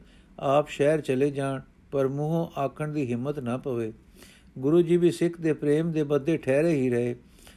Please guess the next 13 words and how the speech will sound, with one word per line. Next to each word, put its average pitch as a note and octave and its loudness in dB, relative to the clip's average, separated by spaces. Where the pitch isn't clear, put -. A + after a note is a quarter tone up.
ਔਰ C3 -8
ਸੰਸਕਾਰ C#3+ 0
ਹੋਣ C#3+ -4
ਪਰ D#3+ -2
ਸਾਈਂ C#3 -6
ਦਾਸ C#3 0
ਸਮੇਤ C3 -2
ਸ਼ਹਿਰ C#3 0
ਆਏ। A2+ -4
ਸੱਤਵੀਂ E3+ -2
ਸਾਖੀ C3+ -4
ਅਕਾਲ C#3 0
ਬੁੰਗਾ। A2+ -4